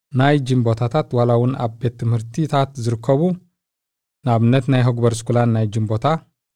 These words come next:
ከይተረፈ ተዓጽዩ ኣሎ። ኣበበ ኣረና እውን ዕጹው እዩ። እዚ ማለት ናይ በረድ መንሸራተቲ ቦታ፣ ናይ ክዳን መቐየሪ ቦታን ከይተረፈ ዕጹው እዩ።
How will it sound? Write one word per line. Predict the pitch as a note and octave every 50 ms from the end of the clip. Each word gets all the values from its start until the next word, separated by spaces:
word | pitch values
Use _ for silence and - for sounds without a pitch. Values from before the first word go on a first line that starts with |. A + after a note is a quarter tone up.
| _ _ -
ከይተረፈ | - A#2+ A2+ - A#2+ A#2 A#2 A2+ - D#3
ተዓጽዩ | - B2 G#2+ G#2 G#2+ - - C3
ኣሎ። | A#2+ G#2+ G2+ G#2+ A2+ _ _ _ _ _ _ _ _ _ _ _ _ _ _ _ _ _ _ _ _ _ _
ኣበበ | C#3 C#3 C#3+ C#3 C3 C#3+
ኣረና | C3+ A#2+ A#2+ A#2+ B2 B2 B2+
እውን | B2 A#2 A#2+ D#3+ G#3+ G#3
ዕጹው | - - - - C#3
እዩ። | A#2 G2+ F#2 - _ _ _
እዚ | _ B2+ A2 A#2+
ማለት | B2+ B2+ B2+ C3 D#3 E3 - -
ናይ | B2+ B2 A#2+ A#2+
በረድ | A2+ A#2+ A#2+ B2 B2 A#2 -
መንሸራተቲ | C3 A#2+ A2+ A2 - B2 A2 A#2 A2 - A#2 - B2+
ቦታ፣ | A2+ A#2 A2+ A2 E3 E3+ E3+ - - _ _ _ _ _ _ _ _ _ _ _ _ -
ናይ | C3+ B2 B2 B2+
ክዳን | B2 B2 - B2 B2 A#2+ A#2
መቐየሪ | A#2 A2+ A#2+ A#2 A#2 A#2 A2+ A#2
ቦታን | A2+ A#2+ A#2 A2+ D#3 D#3+ E3+ F3 E3+
ከይተረፈ | - - B2 A#2 - A#2+ A#2 A#2+ A2+ C#3+ D3 D3+
ዕጹው | C3+ A#2+ A2+ - C3 A2+
እዩ። | G#2